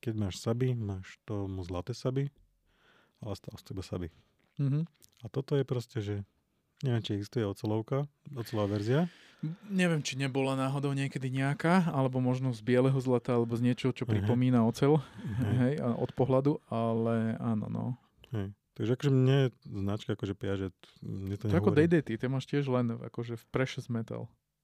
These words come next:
Speaker 2: Hej, biele zlato, ružové zlato, zlato, zlato, platina.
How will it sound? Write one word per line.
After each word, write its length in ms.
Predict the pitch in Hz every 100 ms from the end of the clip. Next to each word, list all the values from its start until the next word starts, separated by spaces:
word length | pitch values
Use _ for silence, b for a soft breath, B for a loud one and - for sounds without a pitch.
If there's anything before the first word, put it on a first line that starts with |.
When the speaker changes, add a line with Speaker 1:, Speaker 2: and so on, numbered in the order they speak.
| _
Speaker 2:
Hej, 140 | - 139
biele 420 | 123 127 147 147
zlato, 520 | 131 123 123 117 113 117 _ _ _ _ _ b b b _ -
ružové 480 | 131 135 135 127
zlato, 560 | 113 113 110 - 107 113
zlato, 320 | 117 123 139
zlato, 400 | 127 120 117 110
platina. 480 | 110 107 104 113